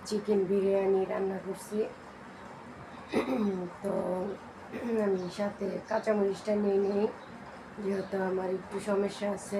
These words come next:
ঝালের, জিভলা কেটে গেছে। আর পেঁয়াজ নিছি, লেবু নিছি, আর এই বিরিয়ানিটা। তো আমার ছেলেটা অসুস্থ কিছুদিন যাবত, তো ও বলতেছিল যে বিরিয়ানি খাবে। তো আমি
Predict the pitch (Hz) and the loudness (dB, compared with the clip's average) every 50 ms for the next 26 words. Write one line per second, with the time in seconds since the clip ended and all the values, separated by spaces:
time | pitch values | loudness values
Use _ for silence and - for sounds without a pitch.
0 | 202 202 196 196 202 196 190 190 190 190 220 220 - - - - - - - - | 0 0 0 0 -2 0 0 2 2 2 2 0 -2 -6 -14 -14 -14 -14 -14 -14
1 | - - - - - - - 196 196 208 208 202 202 190 190 180 - 196 190 202 | -14 -14 -14 -14 -14 -12 -8 -4 -2 0 0 2 2 2 2 0 -2 -2 0 2
2 | 196 196 196 196 - - 214 214 214 226 262 277 - - - - - - - - | 2 2 0 0 -2 -2 0 2 2 2 0 -2 -8 -12 -14 -16 -14 -14 -14 -14
3 | - - - - - - - - - - - - - - - - 180 190 196 240 | -14 -14 -16 -16 -14 -14 -14 -14 -14 -14 -14 -14 -14 -12 -10 -8 -8 -6 -6 -8
4 | - - 220 214 214 214 208 208 - - 214 202 202 - 220 214 202 202 196 190 | -6 0 4 6 6 6 4 2 0 0 0 0 0 0 0 0 0 2 2 2
5 | 185 196 208 214 214 208 - - - - - - 202 202 202 196 202 196 190 185 | 2 2 4 4 2 2 2 2 2 2 2 2 2 2 2 0 0 0 0 0
6 | 185 180 196 196 175 190 190 190 190 190 185 - 196 202 220 - - - - - | 0 0 -2 -2 0 0 0 0 0 0 0 0 -2 -2 -2 -4 -8 -12 -12 -12
7 | - - - - 196 190 190 190 190 185 185 180 185 190 185 180 175 - 202 196 | -12 -12 -6 -2 0 0 2 2 2 2 2 2 0 -2 -4 -4 -4 -4 -2 0
8 | 190 196 190 - 196 196 190 190 190 185 - 202 196 180 - - - 196 190 190 | 0 0 0 0 0 0 0 0 -2 -4 -4 -4 -4 -4 -4 -4 -4 -4 -4 -4
9 | - 196 185 - - 190 180 - 190 180 180 180 175 190 190 185 185 190 202 226 | -6 -8 -8 -6 -6 -8 -6 -4 -2 0 0 0 0 0 0 0 0 0 -2 -2
10 | - - - - - - - - - - - - - - - - 202 190 185 190 | -2 -6 -10 -16 -16 -16 -16 -16 -16 -16 -16 -16 -16 -12 -6 -2 0 0 2 2
11 | 196 190 185 180 185 190 185 190 185 180 196 196 190 185 175 214 202 196 - 190 | 2 2 2 2 2 2 2 2 2 4 4 4 4 4 4 2 2 2 0 -2
12 | 180 180 185 185 180 170 180 185 180 180 180 180 180 175 175 196 185 190 196 196 | -2 -2 -2 -2 -2 -2 -2 -2 0 0 0 0 -2 0 2 2 4 6 6 6
13 | 196 196 185 202 190 175 170 185 185 202 220 - - - - - 196 185 185 180 | 6 4 2 0 -2 -2 -2 -2 -2 -2 -2 -2 -6 -10 -8 -6 -4 -4 -2 0
14 | 175 175 | 0 0